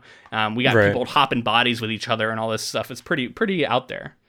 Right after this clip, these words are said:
Speaker 2: Right. And I think that that's the big distinction to be made, right? Like, so it's like, i-, if you're, if you're in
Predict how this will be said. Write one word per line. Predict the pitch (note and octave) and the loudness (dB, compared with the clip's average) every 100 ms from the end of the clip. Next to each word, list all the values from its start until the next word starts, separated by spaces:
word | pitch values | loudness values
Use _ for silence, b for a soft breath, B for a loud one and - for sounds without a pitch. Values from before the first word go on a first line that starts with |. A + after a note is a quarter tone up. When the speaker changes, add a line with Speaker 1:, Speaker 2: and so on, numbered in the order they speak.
| _ _ _ _ _ _ - | _ _ _ _ _ _ -2
Speaker 2:
Right. | A#2 A2+ - | 6 6 8
And | A#2+ | 8
I | B2 | 8
think | C#3+ D#3 | 8 6
that | A2 - | 6 6
that's | A#2 A2+ | 6 6
the | - | 4
big | G#2+ A2 | 2 2
distinction | G#2 F#2+ - A2 - G#2 | 2 0 0 0 2 2
to | |
be | G2+ | 2
made, | G2+ G2+ F#2+ | 4 4 4
right? | G2+ G2+ | 6 6
Like, | G#2+ G2+ | 4 2
so | - | 2
it's | G#2+ - | 2 2
like, | G#2+ F#2+ - | 0 0 -4
i-, | A#2+ - | -4 -2
if | A#2+ - | -2 0
you're, | B2 A#2 A2+ - - _ _ _ _ _ _ _ _ | 2 4 2 -2 -8 _ _ _ _ _ _ _ _
if | B2 B2 | 2 6
you're | A#2 | 6
in | C3+ C#3 C3 | 6 6 4